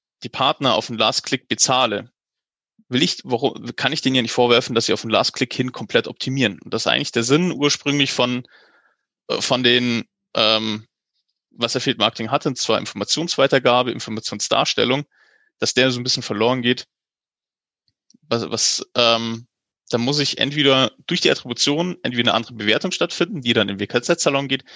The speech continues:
Wie es dann bezahlt wird, ist eine andere Geschichte, aber die Attribution muss die Bewertungsgrundlage sein für die We-, für den Wert meines Publishers. Und die haben sich ganz, ganz viele noch nicht definiert.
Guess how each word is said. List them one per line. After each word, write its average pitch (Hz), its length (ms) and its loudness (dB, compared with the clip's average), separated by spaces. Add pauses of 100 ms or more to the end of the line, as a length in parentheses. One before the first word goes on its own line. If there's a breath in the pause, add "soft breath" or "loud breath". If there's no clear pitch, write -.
(140 loud breath)
Wie 175 80 0
es 202 80 4
dann 208 100 4
bezahlt 160 320 2
wird, 139 100 -4
ist - 120 -4
eine - 80 0
andere 131 160 -2
Geschichte, - 400 -2
aber 107 260 0 (640 soft breath)
die 117 40 4
Attribution 147 560 0
muss 143 160 -2
die 123 140 0
Bewertungsgrundlage 127 1000 2
sein 120 380 2 (560)
für - 280 0
die 110 180 0
We-, - 160 2 (140)
für - 200 -4
den 107 240 0
Wert 123 380 2
meines 110 260 0
Publishers. - 720 -2 (300)
Und - 140 -14
die 117 300 4
haben 117 160 0
sich - 140 -4
ganz, 110 160 -2
ganz 110 120 -4
viele 110 160 -2
noch 104 60 -2
nicht 101 160 -8
definiert. - 400 -10